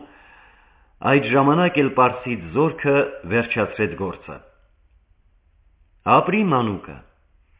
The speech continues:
ասաց մի սեպու։ «Դու սպարապետին ասա», ասաց Մելքոնը, թե ինչպես հասկացավ արագ հարվածի տեղը և փրկեց մարտը։ Լրջադեմ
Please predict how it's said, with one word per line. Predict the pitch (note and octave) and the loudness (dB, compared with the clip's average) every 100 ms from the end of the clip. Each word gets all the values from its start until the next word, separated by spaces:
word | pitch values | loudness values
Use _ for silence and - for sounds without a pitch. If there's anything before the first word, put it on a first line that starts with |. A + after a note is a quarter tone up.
| G#2+ | -8
ասաց | G#2+ A2+ G#2+ G#2+ | -6 -4 -4 -4
մի | G2 | -6
սեպու։ | G2 F2 D#2+ - _ _ _ _ _ _ _ _ _ _ _ _ | -6 -8 -10 -16 _ _ _ _ _ _ _ _ _ _ _ _
«Դու | F#2+ A#2 C3+ | -2 2 2
սպարապետին | C3+ - B2+ C3 C3 C#3+ F3+ D3 | 0 0 4 4 4 2 2 0
ասա», | A2 - G2 F#2 - - _ - | -2 -2 -2 -4 -8 -20 _ -6
ասաց | G#2 G#2+ G2+ G2 | -4 -2 -4 -4
Մելքոնը, | F#2 - C#3 E3 D#3+ - _ _ _ _ _ _ | -8 -2 -2 -2 -4 -14 _ _ _ _ _ _
թե | G#2 A2+ | -2 -2
ինչպես | A#2+ A#2 D3 D3 B2+ | -2 0 2 2 0
հասկացավ | A#2 - A2+ - C3+ C#3 - - G2+ | -2 0 -2 2 2 2 -2 -6 -2
արագ | A2 B2 A#2+ G2+ | 2 2 0 -2
հարվածի | G#2 G2+ G2 G2+ | -2 -2 -4 -6
տեղը | - D3+ E3 F3+ F3+ - - F#2+ | 0 2 2 -2 -4 -14 -16 -2
և | A2 C3+ - | 0 0 -2
փրկեց | A#2 A#2+ A#2 - G2 | -4 -2 -4 -4 -8
մարտը։ | F#2 - D#2 - _ _ _ _ _ _ _ _ _ _ _ _ _ _ _ _ _ _ - | -8 -12 -18 -18 _ _ _ _ _ _ _ _ _ _ _ _ _ _ _ _ _ _ -6
Լրջադեմ | A2 A#2 B2+ B2+ F3 | -4 0 0 2 0